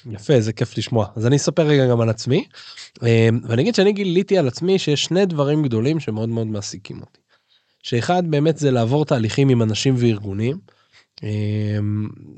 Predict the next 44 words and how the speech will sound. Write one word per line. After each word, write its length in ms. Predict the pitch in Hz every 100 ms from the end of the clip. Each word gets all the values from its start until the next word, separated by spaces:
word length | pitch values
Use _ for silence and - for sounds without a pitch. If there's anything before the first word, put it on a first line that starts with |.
| -
שזה 240 | 131 120
באמת 260 | 120 143 143
המקומות 520 | 135 117 110 135 139
שבהם, 600 | 131 110 113 123 127 123
אה, 500 | 120 113 107 107 104 104 - _ _ _ _ _ _ - - -
אני 100 | 127
הכי 140 | 131
פורח 540 | - 120 123 110 - - _
בעולם, 380 | 107 107 147 196
וזה 200 | 117 113
משהו 220 | 127 120 143
שגיליתי 360 | 120 120 127
על 60 | 123
עצמי, 220 | 123 120
כי 120 | 117
ברקע 500 | 104 110 107 127 143
שלי 240 | 135 123 113
אחורה 340 | - 127 117
הייתי 180 | 110 113
הרבה 140 | 107
שנים 220 | - 113
מורה 180 | 107 110
לקפוארה, 500 | 104 - 104 123 151 180 _ _ _ _ _ -
והייתי 240 | 110 120
הרבה 180 | 110 110
שנים, 440 | - 113 117 113
אה, 100 | 113
בתפקידי 420 | 107 110 110 117 117
פיקוד 360 | 110 - 117
במודיעין 360 | 113 107 110 110
חיל 180 | 117 104
האוויר, 420 | 98 107 170 269 - _ _ _ _ 123
וכשניסיתי, 920 | 113 107 - 110 - 185 185 196 170
וכשעשיתי 420 | 117 - 113 190 190
את 100 | 151
השיפט 260 | - 151
לעולם 260 | 156 151 160
החינוך, 440 | - 143 269 -
אז 100 | 117
הבנתי 340 | 113 156 180 175
שזה 380 | 120 123 165
הדברים 320 | 156 135 139 131
שמאוד, 300 | 123 123 120
מאוד 320 | 123 120